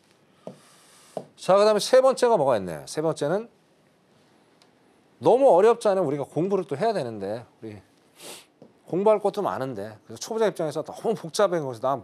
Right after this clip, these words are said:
복잡한 거 싫어. 그래서 제가 일단 우리가 단타 위주로 공부해보자는 얘기예요. 그러면은 우리가 오일선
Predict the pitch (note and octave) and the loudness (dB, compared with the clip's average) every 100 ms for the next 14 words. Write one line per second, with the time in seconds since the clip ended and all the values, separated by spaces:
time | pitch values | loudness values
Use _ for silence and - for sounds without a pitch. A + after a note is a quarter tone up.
0 | - C3+ - D#3+ - - G#3 A#2+ _ _ | -12 -10 -6 -4 -4 -4 -2 -4 _ _
1 | _ _ C#3 D#3 B2+ C3+ F#3 A3 _ _ | _ _ -8 -6 -4 0 0 -2 _ _
2 | C3+ D#3+ G#3+ F#3+ E3 E3+ - E3+ A3 B3 | -8 0 0 2 0 -4 -2 -4 0 0
3 | B3 F3+ F#3+ - C3 A#2+ F3 C#3 A#2 G2+ | 0 -2 -6 -8 -10 -6 -8 -6 -10 -10
4 | D#2 D2 - _ A#2 A2 D3+ G3+ - _ | -14 -18 -20 _ -12 -8 -8 -10 -14 _
5 | _ _ F#2 F#2 D3 F3 _ _ - G#2+ | _ _ -14 -8 -8 -8 _ _ -10 -2
6 | D#3 F3+ E3+ - G#3 A3+ | 2 2 0 -2 -4 -4